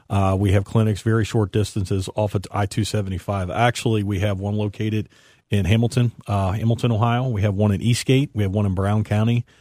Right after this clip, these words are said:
two in Kentucky, in Bellevue, in Florence, Kentucky, and then also in Indiana and Dearborn. So within that tri-state area, you're, you're fifteen, twenty minutes away from being connected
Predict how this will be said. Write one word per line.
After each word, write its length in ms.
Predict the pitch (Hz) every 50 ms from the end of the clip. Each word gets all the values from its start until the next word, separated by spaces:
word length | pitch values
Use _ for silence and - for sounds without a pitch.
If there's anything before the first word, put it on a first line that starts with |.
| _ _ _ _
two 220 | - - 135 135 131
in 80 | 127
Kentucky, 560 | - - 123 113 - 120 117 107 - 123 117 113
in 100 | 107 104
Bellevue, 420 | 107 107 110 107 110 113 110 110
in 80 | 107 101
Florence, 360 | - - 104 107 110 110 107
Kentucky, 480 | - - 104 95 - 110 101 - 107 104
and 80 | 98
then 120 | 101 98 98
also 260 | 98 101 - - 107
in 80 | 98 95
Indiana 400 | 101 95 92 95 95 95 95 92
and 100 | 87 87
Dearborn. 440 | 98 101 104 90 90 87 82 80
So 320 | - - 104 98 95 95 - - - - - - _ -
within 300 | 107 104 - 131 123 123
that 160 | 123 110 -
tri-state 480 | - 131 120 117 - - - 113 107
area, 360 | 110 113 117 113 107 101 98 98
you're, 300 | 101 101 101 95 98 -
you're 160 | 104 107 101
fifteen, 380 | - 127 117 - - 113 107
twenty 240 | - - 113 107 107
minutes 280 | 104 104 101 98 - -
away 220 | 101 98 104 101
from 160 | 98 - 95
being 220 | 92 95 92 92 92
connected 500 | - 101 101 107 107 - - 101 92